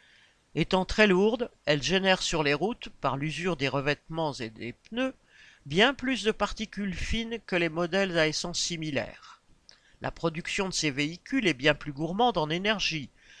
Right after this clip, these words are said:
Plus de la moitié de l'électricité est produite dans le monde à partir des combustibles fossiles.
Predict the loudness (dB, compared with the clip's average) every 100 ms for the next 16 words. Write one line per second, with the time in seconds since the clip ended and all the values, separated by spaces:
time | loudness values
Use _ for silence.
0 | -20 -6 -2 2 6 6 4 0 2 2
1 | 2 0 -2 -2 0 0 0 0 2 0
2 | 0 -6 0 0 2 -2 -2 -2 2 0
3 | 0 -2 -2 -6 -8 -10 -10 -8 -8 -4
4 | 8 10 8 4 -6 -8 -12